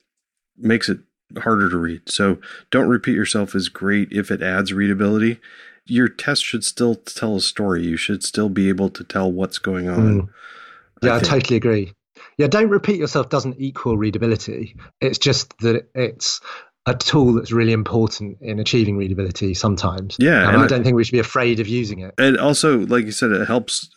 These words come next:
Speaker 1: highlight the show what's on-, only what matters, show what's important. Don't repeat yourself might help.
Speaker 2: I totally agree. And, uh, it's all the standard ways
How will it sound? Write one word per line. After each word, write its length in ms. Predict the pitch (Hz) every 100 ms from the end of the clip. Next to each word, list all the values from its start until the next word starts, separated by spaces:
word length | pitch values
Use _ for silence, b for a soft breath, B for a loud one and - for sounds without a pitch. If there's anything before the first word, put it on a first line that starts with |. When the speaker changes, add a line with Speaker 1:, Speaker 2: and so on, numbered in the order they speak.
| _
Speaker 1:
highlight 540 | - 120 117 107 98 101
the 200 | 104 92
show 220 | - 110
what's 260 | 104 98
on-, 220 | 98 98 98
only 260 | 101 98 95
what 200 | 98 -
matters, 460 | 98 95 90 85
show 260 | - - 107
what's 220 | 95 92
important. 540 | 92 82 101 98 92 - B B B B _
Don't 140 | 98 101
repeat 220 | 90 101
yourself 360 | 85 - 95 -
might 220 | 92 85
help. 200 | 101 85
Speaker 2:
I 100 | 120
totally 320 | 127 123 123
agree. 400 | 110 110 101 95 -
And, 100 | 127
uh, 120 | 139 - -
it's 160 | 156
all 140 | 190 170
the 80 | 147
standard 420 | - 151 139 123
ways 540 | 139 127 120 113 -